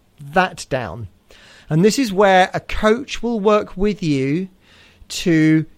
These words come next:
get you to leave, to come back, to leave, to come back, each time eliciting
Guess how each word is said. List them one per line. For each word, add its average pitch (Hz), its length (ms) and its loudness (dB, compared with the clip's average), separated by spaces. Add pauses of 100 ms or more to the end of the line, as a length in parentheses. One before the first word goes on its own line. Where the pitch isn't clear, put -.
(200)
get 180 160 2
you 190 100 -2
to - 160 -2
leave, 185 480 2
to - 100 -12
come 147 240 -6
back, 139 340 -2
to - 120 -4
leave, 185 400 0
to - 80 -12
come 175 240 -2
back, 156 300 0
each 185 280 -4
time 208 520 2
eliciting 190 880 0